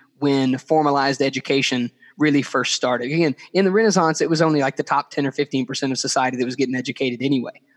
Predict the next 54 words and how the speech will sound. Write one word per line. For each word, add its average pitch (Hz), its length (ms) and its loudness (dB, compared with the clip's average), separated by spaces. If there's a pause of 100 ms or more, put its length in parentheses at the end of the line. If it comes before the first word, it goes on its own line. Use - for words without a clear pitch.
(120)
But 160 140 0
their 208 120 6
goal 180 200 0
had 196 120 2
nothing 226 300 4
to 233 60 2
do 240 260 4
with 190 120 2
getting 156 220 2
a 151 40 2
job. 165 300 2
They 151 120 4
were 151 120 4
already 143 380 2
at 139 120 -2
the - 60 -12
top. 120 260 -4 (500)
The 165 100 2
purpose 214 460 -2
of 160 100 2
education, 165 680 0
and 151 100 2
even 240 120 4
this 240 180 4
is 165 80 -8
true 180 140 2
if 165 120 -2
you 156 60 0
go 160 100 2
all 156 60 2
the 156 80 0
way 151 80 2
back 147 200 0
to - 80 -12
the 135 120 0
ancient 165 240 0
world, 131 200 -4 (260)
the - 100 0
purpose 196 400 0
of 185 120 -2
studying, 208 680 2
the - 80 -2
purpose 165 320 0
of 147 100 0
learning 147 400 2
philosophy 151 680 0
and 127 120 0
literature 160 460 0
and 135 120 -2
art 139 280 0
and 123 140 -4
rhetoric 160 400 0
and 120 100 -4
music 165 360 2